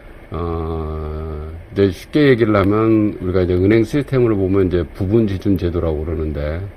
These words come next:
그거에 대한 오해도 좀 있는 것 같습니다. 그래서, 어, 이제 거기에 대해서 좀,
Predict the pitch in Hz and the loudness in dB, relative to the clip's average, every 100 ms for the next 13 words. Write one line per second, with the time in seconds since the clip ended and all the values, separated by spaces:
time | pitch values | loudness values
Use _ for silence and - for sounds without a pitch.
0 | - - - - - 101 107 107 101 90 | -18 -20 -20 -20 -6 2 4 6 4 4
1 | 78 90 95 90 82 82 80 82 82 82 | 2 4 4 2 0 -2 -2 -4 -4 -6
2 | 73 - 80 78 82 90 87 80 101 120 | -6 -8 -8 -6 -2 0 2 2 0 -4
3 | - - - - - - - - - - | -12 -16 -16 -16 -16 -18 -18 -16 -18 -16
4 | - 95 95 95 92 90 90 90 87 87 | -6 2 6 8 8 6 6 6 4 2
5 | 85 78 - - - - - - - - | 0 -4 -10 -18 -18 -18 -20 -20 -14 -6
6 | 98 - 107 127 120 104 92 87 - 95 | -4 -2 4 6 6 4 0 -8 -8 -4
7 | 90 | -4